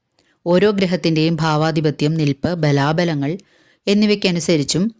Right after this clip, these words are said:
ജാതകത്തിലെ നടപ്പു ദശയ്ക്കനുസരിച്ചും ചെറിയ വ്യത്യാസങ്ങൾ ഉണ്ടായിരിക്കും. അതുകൂടി മനസ്സിലാക്കേണ്ടതാണ്. അതുപോലെ അനുഭവങ്ങളുമായിട്ട്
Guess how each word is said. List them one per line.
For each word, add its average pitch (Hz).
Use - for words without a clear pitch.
ജാതകത്തിലെ 202
നടപ്പു 196
ദശയ്ക്കനുസരിച്ചും 175
ചെറിയ 170
വ്യത്യാസങ്ങൾ 160
ഉണ്ടായിരിക്കും. 135
അതുകൂടി 175
മനസ്സിലാക്കേണ്ടതാണ്. 151
അതുപോലെ 147
അനുഭവങ്ങളുമായിട്ട് 180